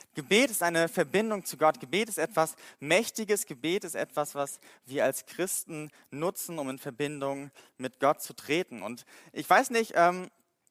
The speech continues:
wie dein Gebetsleben aussieht, aber es gibt eine Personengruppe, die, die das total raushaben, dass sie verstehen, was es wirklich heißt zu beten.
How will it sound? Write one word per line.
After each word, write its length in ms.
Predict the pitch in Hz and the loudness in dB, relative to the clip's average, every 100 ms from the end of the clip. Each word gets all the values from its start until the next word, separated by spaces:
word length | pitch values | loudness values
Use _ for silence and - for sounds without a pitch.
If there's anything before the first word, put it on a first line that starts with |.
| _ _ - - | _ _ -20 -10
wie 320 | 147 165 175 | -6 -4 0
dein 200 | 151 185 | 4 4
Gebetsleben 520 | 208 180 208 - 170 - | 4 0 0 2 2 6
aussieht, 320 | 185 247 180 | 6 6 2
aber 120 | 165 | 2
es 60 | - | 0
gibt 220 | 226 - | -8 -2
eine 160 | 170 | 0
Personengruppe, 920 | 170 170 151 254 285 139 131 147 202 269 - - - | 0 -6 0 0 -2 -4 -2 2 2 0 -10 -20 -8
die, 260 | 180 196 - _ _ _ _ | -4 -2 -4 _ _ _ _
die 80 | 165 | -2
das 140 | 190 - | -2 -2
total 340 | - 185 147 | 0 2 4
raushaben, 540 | 135 214 - 131 107 | 4 4 2 -4 -4
dass 160 | 120 - | -4 -4
sie 100 | 165 | -6
verstehen, 600 | 165 - - 202 247 165 | -8 -8 -2 -2 0 2
was 180 | 185 196 | 2 2
es 140 | 165 | -6
wirklich 340 | 156 - - 151 | -8 -8 -4 0
heißt 260 | 160 - | 0 -2
zu 120 | - | -12
beten. 520 | 120 170 240 139 151 | -2 -2 -2 -6 -10